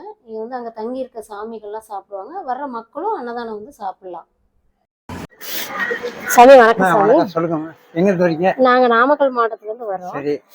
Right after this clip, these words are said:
Speaker 1: இப்ப நாங்க வந்து கோரக்க சித்தர் ஐயாவை பார்க்க வந்தோம்.
Speaker 2: சரி.
Speaker 1: சரி, அ, சித்தர்கள்லாம் யாருங்க? அவர்
Speaker 2: ம்.
Speaker 1: எப்படி எல்லாம்,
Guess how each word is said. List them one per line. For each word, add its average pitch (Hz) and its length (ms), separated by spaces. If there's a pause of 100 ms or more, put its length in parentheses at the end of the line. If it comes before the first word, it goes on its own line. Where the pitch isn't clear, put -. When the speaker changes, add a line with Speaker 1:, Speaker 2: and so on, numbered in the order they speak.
(140)
Speaker 1:
இப்ப 226 220
நாங்க 226 180
வந்து 311 140
கோரக்க 285 320
சித்தர் 226 320
ஐயாவை 214 220
பார்க்க 220 460
வந்தோம். 190 320
Speaker 2:
சரி. 151 500
Speaker 1:
சரி, 247 340
அ, 220 420
சித்தர்கள்லாம் 294 640
யாருங்க? 220 460
அவர் 214 340
Speaker 2:
ம். - 20
Speaker 1:
எப்படி 285 540
எல்லாம், 262 320